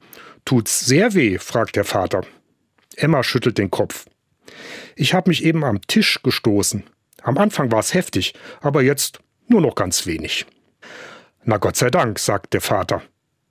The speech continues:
und ist ein bisschen erschrocken über sich. Er denkt, "Oh Gott, jetzt hab ich ja auch." Ja, aber Gott dafür danken,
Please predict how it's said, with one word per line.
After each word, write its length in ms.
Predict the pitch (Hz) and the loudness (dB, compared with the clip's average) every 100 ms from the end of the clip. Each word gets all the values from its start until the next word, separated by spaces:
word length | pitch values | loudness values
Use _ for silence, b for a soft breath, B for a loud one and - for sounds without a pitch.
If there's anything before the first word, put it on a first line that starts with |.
| _ _ | _ _
und 180 | 147 151 | 0 2
ist 200 | - - | 0 -2
ein 100 | 95 | 0
bisschen 340 | 98 - 131 | 0 0 0
erschrocken 460 | - - 160 190 143 | 0 0 0 0 0
über 180 | 110 92 | 0 0
sich. 300 | 92 - - _ _ _ | -2 -4 -6 _ _ _
Er 120 | - 110 | -2 0
denkt, 380 | 101 92 - B B B B B B | 0 -2 -6 B B B B B B
"Oh 140 | - - | -2 2
Gott, 340 | 117 143 - | 2 0 -2
jetzt 220 | 113 - | -2 0
hab 140 | 117 117 | 0 0
ich 100 | 98 | 0
ja 100 | 95 | 2
auch." 380 | 117 220 - - _ _ _ _ B B B B B B | 2 2 0 -12 _ _ _ _ B B B B B B
Ja, 220 | - 131 - B B | -2 -2 -4 B B
aber 220 | - 123 - | -4 -2 0
Gott 240 | 151 - | -2 -2
dafür 260 | 139 131 151 | -2 0 0
danken, 460 | - 202 226 117 | 2 2 2 0